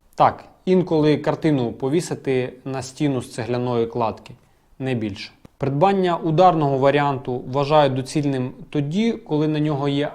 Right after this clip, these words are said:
акція, яка прирівнює його по ціні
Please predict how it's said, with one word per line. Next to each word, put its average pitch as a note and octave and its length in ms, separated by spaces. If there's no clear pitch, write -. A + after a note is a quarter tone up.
акція, F#3+ 480
яка D#3+ 340
прирівнює E3+ 800
його C3 280
по C3+ 160
ціні G#3 500